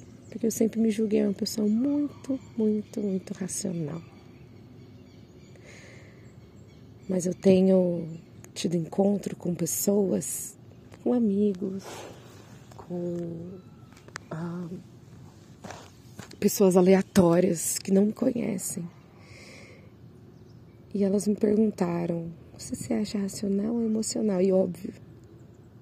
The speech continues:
que eu respondi racional. E elas me disseram, "Olha, eu não acho isso, eu acho que você é uma pessoa muito emocional." <laughs> E aí, nesses últimos dias, eu me deixei ser emocional.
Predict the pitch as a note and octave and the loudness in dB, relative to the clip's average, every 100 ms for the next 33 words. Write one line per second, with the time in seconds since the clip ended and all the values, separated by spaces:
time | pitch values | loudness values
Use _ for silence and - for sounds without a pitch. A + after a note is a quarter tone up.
0 | - - - - - - F3 F3 - F#3 | -20 -20 -20 -20 -14 -8 -6 -6 -6 -6
1 | F3 F3 F3 - F#3 F3+ G3 G3+ - - | -4 -6 -8 -10 -10 -8 -10 -12 -18 -20
2 | - - - - - - - - - - | -20 -20 -20 -20 -20 -20 -20 -20 -20 -20
3 | - G#3+ A3 F#3+ F3+ G3 F#3+ - G3+ G#3 | -14 -10 -6 -6 -4 -6 -6 -4 -4 -2
4 | G3+ G3 F#3+ - A#3 A#3 A#3 B3 E3+ E3+ | -2 -4 -4 -8 -8 -6 -4 -6 -6 -8
5 | - E3+ D#3+ F#3+ F3 - - F3 G3 F3+ | -10 -10 -10 -12 -12 -14 -16 -12 -12 -12
6 | - G3 F#3 F3+ - F3+ F3 - F#3+ F3+ | -8 -4 -2 -4 -4 -6 -6 -6 -6 -6
7 | D#3+ - - - - - - - - - | -8 -12 -20 -20 -20 -20 -20 -20 -20 -20
8 | - - - - E3+ - - - - - | -20 -20 -20 -8 -6 -6 -18 -20 -20 -20
9 | - - - - - - - - - - | -20 -20 -20 -20 -20 -20 -20 -20 -20 -20
10 | - - - - - - - - - - | -20 -20 -20 -20 -20 -20 -18 -16 -18 -20
11 | - - - - - - - C4 C4 B3 | -20 -20 -20 -20 -20 -20 -4 0 4 4
12 | C4 A#3+ A3+ A3 A3+ - A3+ A3 G3+ A3 | 6 4 2 -2 -4 -4 -2 -2 0 0
13 | A3 A3 A3 G#3 A#3 - G#3 G3 - F#3+ | 2 2 0 2 0 0 -2 -2 -4 -4
14 | F#3+ F#3 - F#3 F3 F3+ G3 | -4 -6 -6 -4 -4 -6 -8